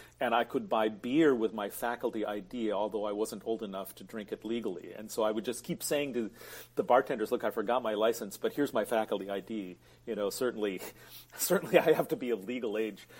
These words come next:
Um, they didn't buy that for very long. But in any event, uh, I started teaching then full-time at, at Fresno State, uh, after my, my year, my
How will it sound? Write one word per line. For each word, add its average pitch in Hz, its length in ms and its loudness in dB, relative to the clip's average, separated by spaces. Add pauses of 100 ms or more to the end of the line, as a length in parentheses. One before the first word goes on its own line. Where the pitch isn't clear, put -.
(380)
Um, 107 380 4 (140)
they 156 140 6
didn't 180 200 6
buy 131 180 8
that 113 220 4
for 117 60 -6
very 117 220 6
long. 95 240 -2 (720)
But 147 140 6
in 160 100 8
any 180 180 8
event, 113 500 6
uh, 104 400 0 (120)
I 127 80 0
started 120 380 0
teaching 110 340 -8
then 98 120 -8
full-time 107 440 -4
at, 95 220 -8
at - 160 -12
Fresno 101 360 -4
State, - 440 -8 (160)
uh, 92 400 -10 (340)
after 120 280 -4
my, 92 260 -6 (180)
my 104 220 -10
year, 101 400 -8
my 104 160 -6